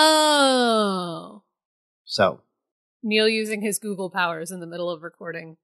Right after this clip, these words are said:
Speaker 1: Uh,
Speaker 2: Mm-hmm.
Speaker 1: there we go. Things I didn't know. Things we'll find out, presumably. I don't, and it could be something completely different. We never know on this <laughs> show.
Speaker 2: Yeah, I
Speaker 1: Um,
Speaker 2: mean, it's not to say that there certainly aren't others, and then also, like,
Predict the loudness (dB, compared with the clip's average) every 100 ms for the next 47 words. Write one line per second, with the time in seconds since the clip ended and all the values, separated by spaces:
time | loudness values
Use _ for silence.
0 | _ _ -8 -6 -6 -8 -6 -2 0 2
1 | 2 2 _ _ _ _ -20 _ _ _
2 | -6 -2 -2 -2 -4 -4 _ 2 4 6
3 | 8 6 2 -4 -4 -8 -8 -4 0 0
4 | 0 -4 -4 -4 -4 -6 _ _ -2 -2
5 | -4 -8 -10 -10 -10 -16 _ _ _ _
6 | 2 4 4 0 0 2 2 2 2 4
7 | 4 4 2 -2 -4 -6 -6 -6 -8 -8
8 | -10 -10 -16 -8 -2 4 4 4 2 4
9 | 4 2 0 4 4 2 -6 -20 _ _
10 | _ _ _ -16 -16 -14 -20 _ 4 6
11 | 8 8 8 6 4 6 4 4 4 4
12 | 2 -2 0 0 -2 -10 -12 -12 -10 -10
13 | -10 -12 -10 -10 -10 -2 -2 2 2 0
14 | -4